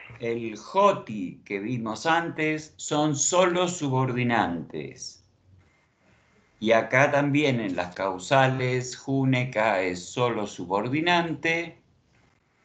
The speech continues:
Y lo mismo vamos a ver en los otros dos ejemplos. Que de togar Danaón, Jotirrán, escontas, Jorato,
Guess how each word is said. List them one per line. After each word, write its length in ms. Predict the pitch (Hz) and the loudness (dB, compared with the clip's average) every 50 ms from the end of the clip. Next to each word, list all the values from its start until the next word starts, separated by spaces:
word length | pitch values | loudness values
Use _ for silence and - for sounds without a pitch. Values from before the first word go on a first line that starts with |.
| - - - - _ _ _ _ _ _ _ _ _ _ _ _ _ _ _ _ _ _ _ _ _ _ _ _ _ - | -16 -16 -16 -16 _ _ _ _ _ _ _ _ _ _ _ _ _ _ _ _ _ _ _ _ _ _ _ _ _ 2
Y 160 | - 139 139 | 6 6 8
lo 160 | 131 127 117 | 8 6 6
mismo 460 | 120 131 135 131 135 139 131 131 131 131 | 6 8 8 8 8 8 8 8 6 6
vamos 420 | - 139 117 120 123 123 123 - | 6 6 6 4 0 -2 0 2
a 100 | 117 113 | 2 2
ver 540 | 110 117 120 120 120 127 127 123 - - - _ _ _ _ _ _ _ _ _ _ _ _ _ _ _ _ _ - | 6 8 8 8 8 6 2 0 -2 -8 -20 _ _ _ _ _ _ _ _ _ _ _ _ _ _ _ _ _ -4
en 180 | 120 117 120 | -2 -2 -2
los 160 | 113 104 - - | -2 -4 -4 -4
otros 360 | 123 - - - 120 104 - | -4 -4 -2 -2 -2 -2 2
dos 260 | 135 127 113 - - | 0 0 0 0 -4
ejemplos. 1000 | 110 - - 113 92 87 85 76 69 - - 80 65 - - - - - - - _ _ _ _ _ _ _ _ _ _ _ _ _ _ _ _ _ _ _ _ | -6 -2 0 2 2 2 0 -2 -6 -8 -12 -12 -12 -12 -12 -14 -18 -20 -20 -20 _ _ _ _ _ _ _ _ _ _ _ _ _ _ _ _ _ _ _ _
Que 280 | - 135 151 160 160 160 | 0 2 4 4 4 4
de 220 | 156 156 151 139 135 | 4 4 4 4 2
togar 760 | 131 - 135 127 127 131 139 147 147 147 139 139 139 131 117 | 2 2 0 2 4 6 6 8 8 6 6 2 0 0 2
Danaón, 1080 | 123 117 120 123 120 120 123 135 147 160 175 185 190 196 202 196 196 196 196 196 - | 2 2 2 2 0 0 2 2 2 2 0 0 -2 -2 -4 -4 -4 -4 -6 -8 -12
Jotirrán, 1080 | - - - 135 123 123 - 127 123 127 - - 131 143 151 156 156 160 160 151 135 | -12 -6 -2 -2 -2 -2 -2 -4 -4 -4 0 4 6 6 6 6 6 4 4 2 0
escontas, 1160 | 127 120 120 120 - - - - 147 139 143 143 143 139 139 - 135 139 143 143 139 - - - | 0 0 -2 -6 -8 -12 -8 -2 2 2 4 4 2 0 0 0 2 2 2 2 0 -2 -8 -14
Jorato, 1000 | - - - 143 143 151 147 139 107 87 87 - - - 85 80 73 - - | -14 -6 0 2 4 6 6 6 6 4 2 0 -6 -10 -10 -10 -10 -14 -20